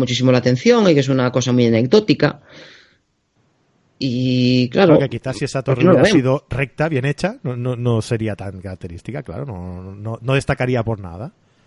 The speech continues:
Speaker 1: Y la torre, arquitectónicamente, a mí me encanta. El conjunto arquitectónico de donde está la torre, con la catedral y lo Serio,
Speaker 2: Ujú.
Speaker 1: son alucinantes, de lo más bonito que he visto en, en, eh, en su estilo.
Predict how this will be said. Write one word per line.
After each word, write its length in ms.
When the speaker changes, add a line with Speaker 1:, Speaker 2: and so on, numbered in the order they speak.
Speaker 1:
Y 120
la 120
torre, 360
arquitectónicamente, 760
a 20
mí 80
me 100
encanta. 420
El 180
conjunto 760
arquitectónico 640
de 60
donde 180
está 160
la 140
torre, 260
con 80
la 80
catedral 480
y 520
lo 140
Serio, 380
Speaker 2:
Ujú. 580
Speaker 1:
son 400
alucinantes, 500
de 60
lo 100
más 160
bonito 280
que 80
he 20
visto 260
en, 540
en, 840
eh, 340
en 100
su 120
estilo. 400